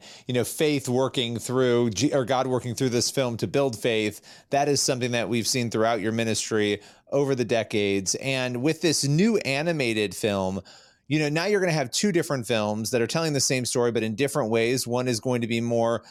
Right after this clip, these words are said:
modernized and up to date. How do you see the use of this animated version? I know it's gonna hit theaters, and then I'm sure there's going to be obviously ministry use after that.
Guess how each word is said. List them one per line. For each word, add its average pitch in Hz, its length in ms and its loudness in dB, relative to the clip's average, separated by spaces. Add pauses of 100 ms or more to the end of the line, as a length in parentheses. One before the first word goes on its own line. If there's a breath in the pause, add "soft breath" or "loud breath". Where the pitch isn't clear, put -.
(160 loud breath)
modernized 123 680 0
and 110 80 -4
up 117 200 -4
to 120 100 -2
date. 120 420 0 (220 loud breath)
How 185 200 -2
do 247 60 2
you 220 200 2
see 160 440 2
the 127 160 0
use 139 440 0
of 117 300 0
this 123 460 0 (100)
animated 135 560 -2
version? 110 300 0
I 120 60 0
know 151 100 2
it's 147 100 0
gonna 139 140 0
hit 131 200 -2
theaters, 113 540 2
and 120 120 0
then 117 100 0
I'm 110 100 0
sure 139 220 0
there's 123 220 0
going 123 240 -2
to 113 60 -2
be 110 120 0
obviously 113 400 0
ministry 117 400 0
use 107 180 0
after 131 280 0
that. 104 200 -2